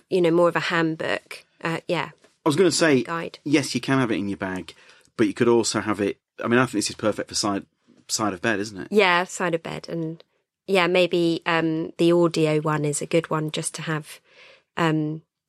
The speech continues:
Speaker 1: yeah, for, to help you even at, to go to sleep or, you know, whatever it might be.
Speaker 2: Do you, have you fallen down that particular rabbit hole of, um, putting headphones in and listening to things to get to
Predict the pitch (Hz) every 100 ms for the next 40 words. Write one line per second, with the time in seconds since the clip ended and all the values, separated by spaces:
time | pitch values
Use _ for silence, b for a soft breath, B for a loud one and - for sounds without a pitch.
0 | - 175 156 147 - 160 156 - - 175
1 | 190 - 180 165 156 151 _ - - 165
2 | 175 170 175 - 147 147 - - 156 _
3 | _ _ _ 180 151 151 151 147 - 160
4 | - 156 151 131 139 139 139 120 139 139
5 | 131 147 139 123 123 120 - - 120 -
6 | 113 110 107 _ _ 107 113 107 - 95
7 | 92 85 - 95 92 - - - 98 95
8 | 92 90 92 87 B B B B B B
9 | B B B B B B - 98 107 107
10 | 104 101 101 98 101 101 - 95 95 98
11 | 90 85 90 92 - - 92